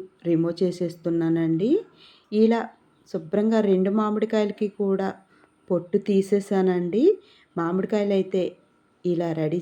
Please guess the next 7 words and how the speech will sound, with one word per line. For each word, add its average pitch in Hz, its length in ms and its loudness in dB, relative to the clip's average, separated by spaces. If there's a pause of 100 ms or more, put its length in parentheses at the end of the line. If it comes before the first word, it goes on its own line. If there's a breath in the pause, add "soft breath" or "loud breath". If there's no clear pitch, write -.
చేసి 180 280 -2 (340)
పక్కన 165 320 -6
పెట్టేశానండి. 165 840 -2 (1300 loud breath)
ఇప్పుడు 226 300 4
వీటిని 214 300 2 (180)
కట్ 160 240 -4
చేసేద్దామండి. 180 880 0